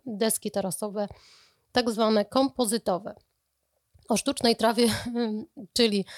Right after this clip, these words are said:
jak dla mnie o zielonej, e, zewnętrznej i nie ukrywam, wstrętnej wykładzinie nie będziemy rozmawiać. Kostka brukowa i płytki chodnikowe są trwałe,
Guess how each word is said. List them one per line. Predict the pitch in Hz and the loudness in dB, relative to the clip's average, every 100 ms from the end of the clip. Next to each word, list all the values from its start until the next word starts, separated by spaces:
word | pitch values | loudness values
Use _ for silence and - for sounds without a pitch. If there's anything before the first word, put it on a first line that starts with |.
| - - - | -20 -20 -2
jak | 226 202 | 0 2
dla | 214 220 | 2 4
mnie | 220 196 - | 2 0 0
o | 220 190 | 2 2
zielonej, | 190 214 226 226 214 196 190 180 _ _ _ _ - | 0 0 2 2 2 0 0 -6 _ _ _ _ -8
e, | 202 190 185 185 185 180 180 | -2 -2 -2 -2 -4 -4 -6
zewnętrznej | 170 196 190 202 202 208 - 196 185 180 185 _ - | -6 -6 -2 0 2 0 -4 -4 -4 -4 -8 _ -12
i | 202 196 190 - _ - | -10 -8 -10 -14 _ -4
nie | 208 | -2
ukrywam, | 190 - 226 208 196 196 190 _ | -2 -4 -2 0 0 0 -6 _
wstrętnej | - - 233 247 226 190 180 185 185 _ | -6 -4 -2 -2 -2 -4 -4 -6 -12 _
wykładzinie | 208 202 202 185 220 233 226 247 | -10 -6 -6 -4 -2 -2 -2 -2
nie | 269 262 | 2 4
będziemy | 233 208 190 185 | 4 2 0 -2
rozmawiać. | 180 - - 240 - - _ _ _ _ _ _ _ _ _ _ _ | -4 -8 -12 -12 -14 -16 _ _ _ _ _ _ _ _ _ _ _
Kostka | - 311 - 247 | -2 -2 2 0
brukowa | 196 196 - 202 185 - | 0 -2 -2 -2 0 -4
i | 214 | -6
płytki | - 302 - 202 | -4 -4 -4 -4
chodnikowe | 196 196 175 - 180 196 233 | -4 -4 -4 -4 0 0 0
są | - 233 | 0 -2
trwałe, | 226 - 190 180 175 202 | -4 -2 0 2 2 0